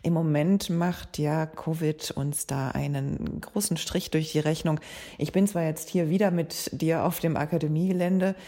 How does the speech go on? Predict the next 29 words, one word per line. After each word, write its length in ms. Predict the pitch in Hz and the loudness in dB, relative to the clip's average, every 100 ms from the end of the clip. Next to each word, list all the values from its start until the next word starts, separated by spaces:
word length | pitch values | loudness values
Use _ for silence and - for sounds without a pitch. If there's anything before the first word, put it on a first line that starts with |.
| - - - | -18 -12 -2
aber 180 | 147 160 | 2 4
normalerweise 680 | 160 156 180 170 170 160 | 4 4 4 4 4 4
ist 280 | 156 165 - | 2 0 -2
das 140 | 160 156 | -2 -2
Akademiegelände 880 | 156 170 151 156 165 156 156 156 | 0 2 2 0 0 0 0 0
bevölkert 580 | 156 151 170 190 190 175 | -2 0 2 2 2 0
von 240 | - 175 170 | 0 2 2
den 140 | 160 | 2
verschiedenen 500 | 160 156 185 180 160 | 0 2 2 4 2
Lehrgängen, 540 | 151 175 165 175 180 | 2 2 2 2 2
die 100 | 165 | 2
hier 200 | 156 151 | 0 0
alle 180 | 156 160 | 2 0
zusammen 440 | 156 156 151 170 185 | 0 0 2 4 4
ausgebildet 680 | 180 185 185 180 175 170 | 2 2 2 2 2 2
werden 260 | 165 170 175 | 2 2 2
und 140 | 165 | 0
hier 240 | 156 160 160 | 0 0 -2
quer 260 | - 175 | -2 0
durcheinander 480 | 170 170 156 170 190 | 0 0 0 2 2
laufen. 340 | 170 180 180 170 | 4 2 2 -2
Und 120 | 170 | -2
es 40 | |
hat 140 | 180 - | -4 -2
ein 60 | |
bisschen 300 | 175 180 180 | -2 0 0
was 120 | 170 | 0
von 160 | - 156 | -2 -4
Uni-Gefühl. 800 | - 196 220 208 208 208 220 | 0 2 4 2 0 2 2